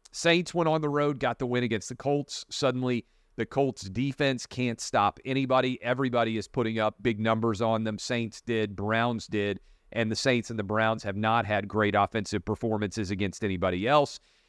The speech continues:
Eagles beat the Commanders, uh, and the Commanders now, as we said earlier, Chase Young and Montez Sweat, uh, both being traded. Commanders selling on the season. They've had some success against the Eagles, haven't been able to win, have put up points,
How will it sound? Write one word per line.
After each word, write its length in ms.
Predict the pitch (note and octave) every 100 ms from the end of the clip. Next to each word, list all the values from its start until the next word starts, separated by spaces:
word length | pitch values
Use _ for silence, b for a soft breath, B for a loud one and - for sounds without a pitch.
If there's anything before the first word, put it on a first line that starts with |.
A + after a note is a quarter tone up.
| _ -
Eagles 460 | F#3+ G3 F#3 G3 B2
beat 260 | D#3+ E3
the 80 | D3
Commanders, 800 | - C3+ D3 D#3 D#3 D3+ C#3 - -
uh, 300 | B2 A#2+ A#2
and 240 | B2 A#2+ A#2
the 60 |
Commanders 520 | A#2 B2 C3 C#3 B2+
now, 260 | C3 B2 A#2+
as 100 | G#2+
we 100 | A2
said 260 | - B2 G#2+
earlier, 540 | A2+ B2+ B2+ B2 A#2+
Chase 320 | - A2 F#2
Young 340 | B2 A#2 A#2+ A2+
and 200 | G2+ G#2
Montez 400 | G#2+ G#2+ F#2+ F#2
Sweat, 380 | - B2+ B2+ - _ _ -
uh, 160 | A2
both 340 | G2+ C3+ C#3 C3 A2
being 480 | B2+ B2 A#2+ A2 G2 -
traded. 600 | - - C#3+ D3 C#3 C3 - _ -
Commanders 540 | B2 B2+ C3+ C3 -
selling 480 | - D3 C#3 C3+ B2+
on 220 | B2 A#2+
the 100 | A2
season. 560 | - C#3 B2+ A2+ B2+ A#2 _ -
They've 140 | G#2+
had 260 | A2+ D3 D3
some 160 | D3
success 480 | - C#3 - C3 A#2
against 300 | B2 A#2+ G#2+
the 80 | A#2
Eagles, 460 | A#2 A#2 A#2 A2+ -
haven't 300 | G#2+ C3 C#3
been 120 | C3
able 280 | A#2+ A2+ A2
to 120 | G#2+
win, 320 | G#2+ G#2 G#2+
have 200 | F#2+ F#2 -
put 160 | D3
up 180 | C#3 -
points, 480 | - A#2 A2 G2